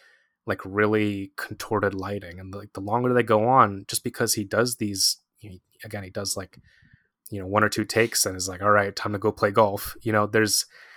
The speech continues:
there's not a whole lot of room to micromanage that stuff and just suck all the spontaneity out of it and make it into this, like, icy, perfect, immaculate sequence.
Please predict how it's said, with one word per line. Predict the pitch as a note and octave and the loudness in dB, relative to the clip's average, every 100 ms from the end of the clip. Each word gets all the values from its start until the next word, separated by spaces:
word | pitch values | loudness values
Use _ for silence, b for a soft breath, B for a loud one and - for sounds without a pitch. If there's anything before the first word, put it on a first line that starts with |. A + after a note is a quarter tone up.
| B - | B -2
there's | A#2 | 4
not | D3 | 4
a | |
whole | C#3+ E3 | 6 8
lot | D#3+ | 8
of | A#2+ | 8
room | A2+ C#3+ | 4 2
to | B2 | 0
micromanage | G2+ G#2+ - A2 G2+ G#2 A#2 G#2 | -2 -2 0 0 0 0 0 -2
that | F#2 | 0
stuff | - G2 G2 | 0 0 -6
and | G2+ | -4
just | F#2+ - - | 0 0 2
suck | - - C#3 G#2+ - - | 6 6 6 2 -4 -4
all | A#2 A2+ A#2 A#2+ | 0 2 0 0
the | G#2+ | 2
spontaneity | - A2 G#2+ G#2 G#2+ G#2 | 2 2 0 0 0 0
out | G2 | -2
of | F#2+ F#2+ | -6 -8
it | G2 | -8
and | G#2 F#2+ G2 | -10 -12 -12
make | A2+ G#2 G2+ | -6 -6 -4
it | G2+ | -4
into | G2 - F#2+ F#2 - _ _ _ _ - | -2 -4 -4 -8 -16 _ _ _ _ -10
this, | - - - | -2 -2 -2
like, | - - - | -10 -12 -6
icy, | G#2 - G#2 F#2+ G2 - _ _ _ _ - | 0 2 2 -2 -8 -12 _ _ _ _ -4
perfect, | A2+ - G2 - - | -2 -2 -4 -6 -8
immaculate | A2 G#2 F#2+ - - G2 F2+ _ _ | -6 -4 -4 -6 -8 -10 -12 _ _
sequence. | - - A#2 G#2+ F#2+ - | 0 0 0 -4 -4 -2